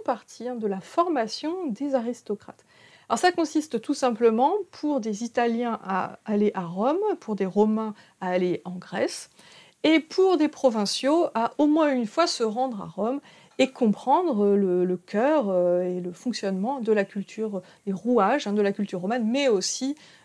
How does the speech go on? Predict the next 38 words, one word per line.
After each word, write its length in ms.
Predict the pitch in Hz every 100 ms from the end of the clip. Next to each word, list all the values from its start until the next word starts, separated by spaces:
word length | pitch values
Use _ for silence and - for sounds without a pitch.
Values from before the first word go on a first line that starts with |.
| -
euh, 140 | 190 185
les 140 | 190
rouages 340 | 185 220 240
des 260 | 185 180 175
réseaux 400 | 175 247 202 247
qui 160 | - 196
vont 140 | 214
leur 160 | 180 -
permettre 500 | 143 196 240 - 202
d'être 360 | 202 - 180
bien 260 | 175 240 247
placés 460 | - 190 - 226
ensuite, 420 | 185 175 - 254 185
euh, 180 | 175 180 - _ _ _ _ - -
sur 160 | - 220
les 120 | 175
premières 440 | - 240 208 175
marches 360 | 202 254 - 202
pour 240 | 208 214 190
monter 360 | 190 180 247 - - - _
les 180 | 247 233
échelons 240 | 214 294 294
dans 80 |
la 100 | 214
hiérarchie, 720 | 202 208 196 185 - - 262 226
euh, 80 | -
administrative, 920 | 226 226 226 - - 202 - 247 220
euh, 140 | 185
provinciale. 640 | 180 - 214 202 - - 214 _ _ - - - - - _ _ _ _ _ _
Et 100 | 294
donc, 360 | 269 226 - - -
euh, 240 | 220 202 -
en 160 | 277
dehors 480 | 285 294 294 269 220
de 260 | 190 226 214
ces 300 | - - 202
cas 280 | - - 294
particuliers, 760 | 208 - 202 - 202 262 403